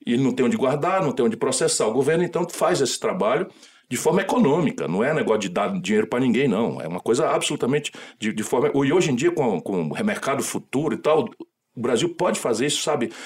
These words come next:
de forma exemplar pro mundo. Guarda estoques reguladores. Veio a se-, veio a seca, veio a entre-safra, veio um choque de preço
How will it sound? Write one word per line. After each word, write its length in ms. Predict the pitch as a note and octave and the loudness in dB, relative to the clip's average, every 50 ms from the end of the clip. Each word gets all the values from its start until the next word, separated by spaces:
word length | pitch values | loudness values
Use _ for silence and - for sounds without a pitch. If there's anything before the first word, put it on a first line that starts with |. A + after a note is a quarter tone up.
| - - - - | -18 -18 -10 -6
de 100 | B2 C3+ | -6 -2
forma 300 | - - D#3+ E3+ F#3 - | 0 0 2 2 2 4
exemplar 560 | G3+ G#3 F#3+ E3 F3+ D#3+ D#3+ - F3+ E3 D#3+ D#3+ | 6 6 6 6 4 0 0 0 0 -2 0 0
pro 140 | G3 F#3 | 0 2
mundo. 280 | E3+ D3+ C3 A2+ G2 - - - _ - | 2 4 2 2 0 -2 -6 -14 _ 2
Guarda 480 | - G#3+ G#3 A3+ B3 A#3+ C#4 B3+ C4 - _ _ _ _ _ _ _ - - | 4 4 6 4 4 2 0 -2 -4 -8 _ _ _ _ _ _ _ -12 -6
estoques 380 | - - - - F3 F3 E3+ - | -6 -4 0 0 0 0 0 0
reguladores. 540 | F3+ F3+ F3 F#3 F#3 F3+ D3+ D3 B2+ B2 B2 | 2 2 2 2 2 2 4 4 2 2 2
Veio 220 | B2 F#3 G#3 G3+ | 2 4 4 4
a 40 | G3+ | 4
se-, 280 | G3+ - - G3 - - | 2 2 2 0 0 0
veio 160 | D3 D#3+ F#3 | 2 2 2
a 60 | F#3+ F#3 | 2 2
seca, 380 | - - F#3+ F3+ F3 - A2 | 2 4 4 4 4 4 0
veio 260 | F#2 A#2+ E3 F#3 F#3+ | 0 2 2 4 4
a 100 | G3 F#3+ | 4 4
entre-safra, 560 | F#3+ - F#3 F3 - - - F3+ E3+ - C#3 A2+ | 2 2 0 0 0 0 0 0 0 0 0 2
veio 160 | C3 F3 F#3+ | 2 4 4
um 180 | G3+ G3 F3 - - | 4 2 0 -2 -6
choque 380 | - - - F#3+ F#3 F3+ F#3+ | -4 -2 0 0 0 0 -2
de 80 | D3 - | -4 -4
preço 360 | - - F#3 F3+ - - | 0 0 0 2 0 -2